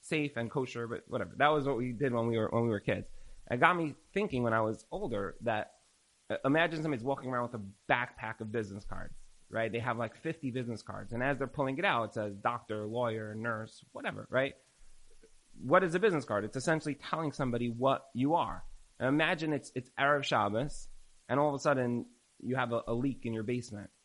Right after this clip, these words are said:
And you run downstairs and, like, the water's, like, literally rising 'cause you have a water main break in your house.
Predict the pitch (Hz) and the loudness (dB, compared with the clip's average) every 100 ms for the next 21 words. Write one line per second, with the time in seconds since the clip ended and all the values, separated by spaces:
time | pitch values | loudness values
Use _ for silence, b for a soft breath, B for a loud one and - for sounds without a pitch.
0 | _ 110 120 143 139 131 131 123 117 113 | _ -4 0 2 2 -2 -2 -2 -2 -2
1 | 113 107 - 117 127 123 107 107 113 117 | -4 -6 -6 -4 -2 -2 -4 -8 -6 -4
2 | 120 113 113 107 117 113 98 95 107 110 | -4 -4 -4 -2 0 0 -4 -8 -6 -4
3 | 110 120 139 127 110 104 95 - 117 113 | 0 2 2 2 0 -2 -4 -4 -4 -2
4 | 113 110 113 92 - | -2 0 0 -2 -8